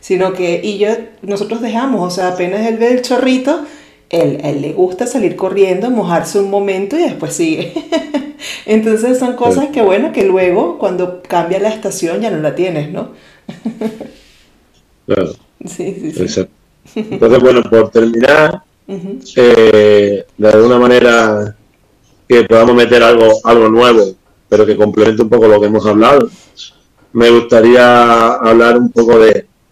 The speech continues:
Speaker 2: vale, ya sé que, qué puedo hacer, ¿no? De proporcionar, en cuanto al qué y en cuanto al cómo.
Speaker 1: Sí.
Speaker 2: ¿Vale? Pero también hablabas tú al principio de, de cómo podemos evaluar si hay algo que falla,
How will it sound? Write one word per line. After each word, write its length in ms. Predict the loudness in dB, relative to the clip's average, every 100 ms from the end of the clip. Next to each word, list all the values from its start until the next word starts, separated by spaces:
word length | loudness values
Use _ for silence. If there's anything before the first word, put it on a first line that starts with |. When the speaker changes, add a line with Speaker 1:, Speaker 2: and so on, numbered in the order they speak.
| _
Speaker 2:
vale, 240 | 0 4 4
ya 120 | 4
sé 240 | 4 2
que, 420 | 4 4 4 2 2
qué 80 | 2
puedo 240 | 4 4 4
hacer, 400 | 0 2 0 2
¿no? 280 | 2 4 4
De 280 | 4 0 -6 _ -2
proporcionar, 600 | 2 2 2 2 0 -2
en 120 | -4
cuanto 300 | 0 0 2
al 180 | 2 2
qué 140 | 2 4
y 40 | 4
en 60 |
cuanto 320 | 2 0 0 0
al 120 | 0
cómo. 260 | 0 0 -2 _ _
Speaker 1:
Sí. 300 | -12 -12 -8 -2
Speaker 2:
¿Vale? 280 | 2 4
Pero 480 | 4 4 6 4 2 -6 _
también 300 | 0 2 4
hablabas 440 | 4 4 4 4 4
tú 80 |
al 100 | 4
principio 640 | 4 2 2 0 2 2 2 -2 -20 -16
de, 1080 | -4 2 6 6 6 4 4 2 2 -2 -4 _ _ -20 -12
de 420 | -2 2 2 0 -2
cómo 240 | 2 2
podemos 400 | 4 6 6 4
evaluar 560 | 4 6 6 4 4 2
si 160 | 2
hay 160 | 4 4
algo 320 | 4 4 2
que 60 | -2
falla, 280 | -6 -4 -4